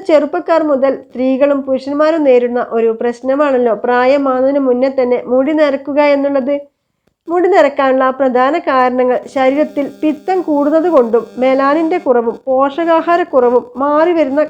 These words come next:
കാലാവസ്ഥയുമാകാം. മുടി നരച്ചത് കാണുമ്പോൾ പ്രായം കൂടിയതായിട്ട് തോന്നിക്കും. അങ്ങനെ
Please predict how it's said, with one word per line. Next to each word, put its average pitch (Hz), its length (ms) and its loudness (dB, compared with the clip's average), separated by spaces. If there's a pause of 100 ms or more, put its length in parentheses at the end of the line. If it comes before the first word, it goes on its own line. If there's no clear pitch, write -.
കാലാവസ്ഥയുമാകാം. 269 1080 -2 (800)
മുടി 359 240 2
നരച്ചത് 320 360 0 (100)
കാണുമ്പോൾ 254 400 2 (120)
പ്രായം 247 420 0
കൂടിയതായിട്ട് 254 600 -2 (100)
തോന്നിക്കും. 214 400 -4 (140)
അങ്ങനെ 226 240 -2